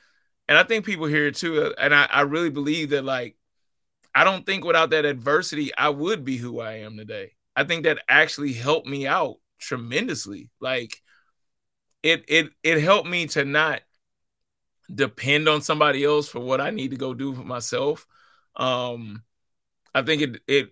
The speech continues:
it showed me that, like, yo, if I work my tail off, there's a chance. Now, it doesn't, doesn't mes-, necessarily mean it has to happen, but there's a great chance that the best outcome possible is going to happen.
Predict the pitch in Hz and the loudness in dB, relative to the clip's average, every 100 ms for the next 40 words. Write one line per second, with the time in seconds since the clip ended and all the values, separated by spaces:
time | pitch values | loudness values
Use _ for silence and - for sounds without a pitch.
0 | - 135 131 - - 156 156 147 143 143 | -6 -6 -4 -4 6 6 6 2 0 0
1 | 139 135 120 135 165 131 131 147 147 196 | 0 -2 0 4 4 4 0 2 4 2
2 | 170 180 180 170 _ - - 226 208 160 | 0 -4 -2 -6 _ -12 0 2 4 2
3 | 139 127 - _ _ _ _ _ _ - | 2 -2 -8 _ _ _ _ _ _ 2
4 | 156 139 127 175 180 135 113 - - 139 | 2 2 -4 2 2 2 -8 -12 -2 -2
5 | 135 123 170 175 131 160 202 202 220 - | 0 4 4 4 4 6 6 4 0 -2
6 | 156 208 208 196 190 180 139 151 190 180 | -4 -2 -2 -4 -2 -2 2 2 2 0
7 | 185 214 214 220 214 _ _ _ _ _ | 0 0 0 -6 -8 _ _ _ _ _
8 | - 139 170 143 123 143 175 175 - 180 | -6 2 2 2 0 6 6 4 2 4
9 | 165 135 113 - _ _ _ _ 123 143 | 4 0 -10 -16 _ _ _ _ -2 -2
10 | 131 120 147 165 151 - 160 151 160 139 | -2 -4 0 0 0 0 0 0 -6 -6
11 | 147 156 151 123 123 113 143 156 127 139 | 0 2 2 -6 -14 -10 -4 -4 -4 -6
12 | 123 120 120 117 _ | -6 -6 -8 -8 _